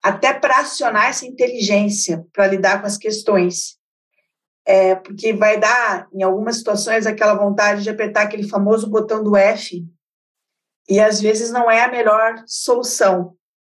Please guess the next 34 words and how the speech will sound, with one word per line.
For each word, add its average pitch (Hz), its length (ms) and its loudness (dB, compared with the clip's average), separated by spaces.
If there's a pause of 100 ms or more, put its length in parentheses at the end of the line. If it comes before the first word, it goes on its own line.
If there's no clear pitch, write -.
(260)
E 214 120 2
outra 269 240 2
coisa 269 200 0
que - 60 -10
eu 240 80 -8
colocaria 240 540 2
numa 220 180 -6
semana 214 360 -4
com 240 100 -6
Urano 208 420 2
muito 240 360 -2
forte - 580 -2 (460)
é 220 100 0
que 226 140 -4
é, - 220 -2
é 220 100 2
uma 233 140 -2
semana 254 320 -2
de 254 160 -6
liberdade, 202 960 -2 (400)
tá? 214 180 0
Então, 220 240 -6
não 233 140 -2
é, 254 280 0
não 220 180 -2
é 247 80 4
o 294 60 2
melhor 254 300 4
momento 247 380 -6
pra, - 180 -8 (120)
pra 220 140 2
gente 247 300 -4
pressionar 233 540 0
ninguém, 220 680 -4